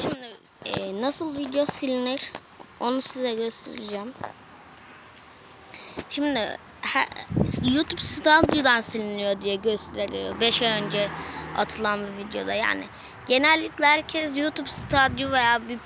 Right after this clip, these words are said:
programa falan giriyor, uygulamaya giriyor. Ama ben de öyle değil arkadaşlar. Kitaplara giriyorsunuz. Sonra burada, e, üç nokta,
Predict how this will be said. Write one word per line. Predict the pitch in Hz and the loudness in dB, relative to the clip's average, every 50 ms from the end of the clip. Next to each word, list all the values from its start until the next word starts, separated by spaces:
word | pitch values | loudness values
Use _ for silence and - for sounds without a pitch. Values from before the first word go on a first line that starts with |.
| - | -10
programa | - - 269 262 262 262 247 254 262 262 269 269 262 262 | -4 0 2 2 2 2 0 -4 -4 -2 -2 -2 -2 -4
falan | 247 - 262 262 269 262 254 254 233 214 | -2 2 4 6 6 6 4 4 0 -2
giriyor, | 202 196 196 196 196 185 - | -4 -6 -4 -4 -4 -2 -2
uygulamaya | 240 240 247 226 247 254 254 254 254 254 254 247 | 0 -2 0 -2 0 2 2 2 2 2 0 -2
giriyor. | 226 208 202 196 196 202 240 277 - - - - - - - - - | -4 -4 -6 -6 -6 -8 -10 -10 -12 -14 -16 -16 -18 -16 -14 -8 -4
Ama | - 277 285 302 311 294 - - - - - - - 240 | -2 -2 0 0 0 -2 -2 -4 -6 -8 -8 -4 2 4
ben | 277 277 294 311 302 | 6 6 6 4 2
de | 311 | 2
öyle | 311 302 285 294 285 277 | 2 2 2 2 2 2
değil | 277 277 277 269 254 | 2 0 0 0 -2
arkadaşlar. | 247 - - 233 226 208 - - 247 269 311 - | -2 -4 -4 -6 -6 -4 -4 -2 -2 -2 -4 -6
Kitaplara | - - - 311 302 302 - - 269 247 240 | -10 -6 0 2 2 2 2 -2 -2 -2 -2
giriyorsunuz. | 240 254 277 262 269 277 254 220 - - 214 233 294 - - - - - - - - - - - - - - - - - - - - - - - - - - - | -2 -2 -2 0 0 0 0 -2 -4 -6 -6 -6 -6 -4 -4 -6 -6 -8 -10 -14 -14 -12 -14 -14 -12 -12 -12 -12 -10 -10 -10 -8 -8 -8 -8 -10 -10 -10 -6 -2
Sonra | 285 294 302 302 302 294 294 294 339 359 - - - - - - - - - 254 254 | 0 2 2 2 0 0 -2 -2 -4 -8 -8 -10 -12 -8 -8 -8 -8 -6 -6 -6 -4
burada, | 269 285 285 285 277 277 277 294 311 339 - - - - - - - | -4 -2 0 0 0 0 -2 -4 -4 -6 -8 -12 -14 -16 -16 -12 -8
e, | - 202 196 196 196 196 196 190 - - - - - - - - - - - - - - - - - - - - - - - - - - - - - - - - | -6 -4 -4 -4 -4 -6 -8 -10 -12 -14 -14 -12 -12 -12 -12 -16 -18 -20 -20 -20 -20 -18 -18 -18 -12 -6 -2 -2 -2 -2 -4 -8 -12 -12 -14 -12 -12 -12 -4 -2
üç | 294 302 - - - | 0 0 0 2 4
nokta, | 302 294 285 285 - - - - - - - - - - | 6 6 6 4 2 -4 -16 -16 -16 -16 -14 -10 -8 -8